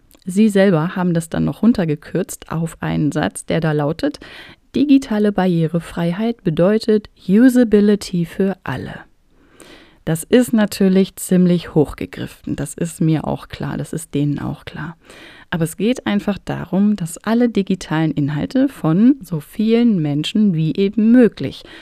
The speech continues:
genutzt werden können. Ja, dazu gibt es inzwischen auch eine rechtliche Grundlage und das Ganze hat angefangen neunzehnhundertneunundneunzig. Da gab es die digitale Welt ja schon, schon längst, aber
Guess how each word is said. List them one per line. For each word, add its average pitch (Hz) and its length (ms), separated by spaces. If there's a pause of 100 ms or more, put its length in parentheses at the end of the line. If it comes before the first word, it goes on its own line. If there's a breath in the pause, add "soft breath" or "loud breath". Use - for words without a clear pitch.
(140)
genutzt 208 380
werden 131 240
können. - 340 (560)
Ja, - 240 (400 loud breath)
dazu 165 280
gibt - 200
es 294 140
inzwischen 190 480
auch 170 160
eine 156 260
rechtliche 185 460
Grundlage 196 640 (400 loud breath)
und 196 100
das 190 140
Ganze 285 340
hat 233 220
angefangen 247 720
neunzehnhundertneunundneunzig. 180 1900 (500 loud breath)
Da 170 120
gab 180 320
es 220 140
die 185 100
digitale 160 560
Welt 131 260
ja - 80
schon, - 480
schon 139 140
längst, 165 500 (140)
aber 208 560